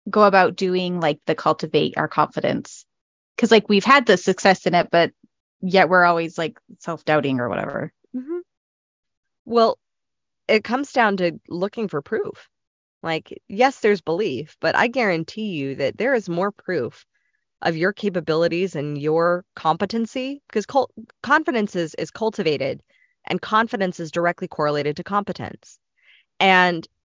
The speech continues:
Speaker 2: I don't think we really give ourselves enough credit for having gotten this far, like, for how far we have actually made it. The fact that you are alive today, like, that's a,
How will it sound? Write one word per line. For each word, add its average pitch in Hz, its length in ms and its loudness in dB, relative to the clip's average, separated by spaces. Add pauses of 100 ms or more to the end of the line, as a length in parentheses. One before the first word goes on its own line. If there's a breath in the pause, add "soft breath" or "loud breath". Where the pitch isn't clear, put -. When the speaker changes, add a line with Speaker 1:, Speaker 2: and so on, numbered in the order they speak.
(160)
Speaker 2:
I 185 120 -4
don't 302 180 -4
think 214 220 -2
we 202 120 0
really 185 300 0
give 170 200 -4
ourselves 175 400 -2
enough 160 240 -4
credit 170 440 -4 (200)
for 202 140 0
having 196 300 2
gotten 165 320 0
this 139 200 -10
far, - 300 -10 (920)
like, 160 180 -6
for 170 100 -4
how 214 260 4
far 185 480 6 (360 soft breath)
we 185 160 4
have 175 120 2
actually 165 380 2
made 135 200 -6
it. - 160 -8 (240)
The 170 120 0
fact 254 300 4
that 202 120 2
you 185 280 -2
are 160 360 2 (240)
alive 151 480 2
today, 240 580 0 (300)
like, 160 380 0 (1000)
that's 202 360 4
a, 190 120 -4